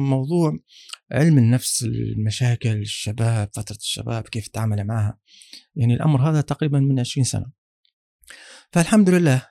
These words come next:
ساعدني موضوع الاطلاع، استشارة بعض الأشخاص كاي، الدردشة مع أصدقائي. آه، يعني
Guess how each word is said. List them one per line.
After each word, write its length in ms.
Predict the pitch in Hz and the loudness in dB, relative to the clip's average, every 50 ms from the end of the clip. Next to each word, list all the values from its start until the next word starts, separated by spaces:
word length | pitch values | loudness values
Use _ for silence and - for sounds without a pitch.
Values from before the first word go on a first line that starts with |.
| _ - | _ -10
ساعدني 440 | - - 139 156 175 156 131 127 120 | -6 -4 -2 0 0 2 2 4 4
موضوع 240 | 117 123 131 117 110 | 4 4 2 2 0
الاطلاع، 560 | 113 - - 117 127 156 160 143 135 - - - | -2 -2 -4 -4 -2 -2 -2 -2 -4 -6 -8 -12
استشارة 340 | - - 117 - 151 127 | -10 -8 -4 -2 -2 -2
بعض 220 | 123 127 - 117 113 | 0 0 -2 -2 -2
الأشخاص 480 | - - 107 - - 131 117 - - | -2 -6 -6 -6 -4 -2 -2 -4 -4
كاي، 320 | - - 143 143 135 135 - - - - - - - - | -4 -4 -2 -2 -2 -4 -6 -10 -20 -20 -20 -12 -6 -4
الدردشة 420 | 123 120 143 139 135 123 107 127 | -2 2 2 2 2 0 -2 0
مع 200 | 120 113 98 - | 0 2 0 0
أصدقائي. 540 | - - - 120 - - 151 - - 131 - - _ _ _ _ - _ _ _ _ - _ _ _ _ _ - 160 | -2 -4 -6 -6 -4 -2 -2 -2 -2 -4 -4 -6 _ _ _ _ -20 _ _ _ _ -20 _ _ _ _ _ -6 -2
آه، 640 | 135 135 131 127 123 123 135 - - - - 254 - - - - - _ _ _ _ _ _ _ _ - 175 | 0 2 2 2 0 -2 -4 -6 -8 -10 -14 -18 -20 -20 -20 -20 -20 _ _ _ _ _ _ _ _ -2 0
يعني 300 | 170 165 170 180 220 | 2 2 2 0 -2